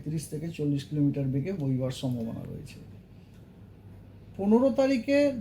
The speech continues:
দক্ষিণবঙ্গের পুরুলিয়া, বাঁকুড়া, ঝাড়গ্রাম, পশ্চিম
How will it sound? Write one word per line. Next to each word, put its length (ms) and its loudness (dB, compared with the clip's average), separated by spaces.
দক্ষিণবঙ্গের 840 4
পুরুলিয়া, 500 0
বাঁকুড়া, 760 -2
ঝাড়গ্রাম, 640 0
পশ্চিম 480 -8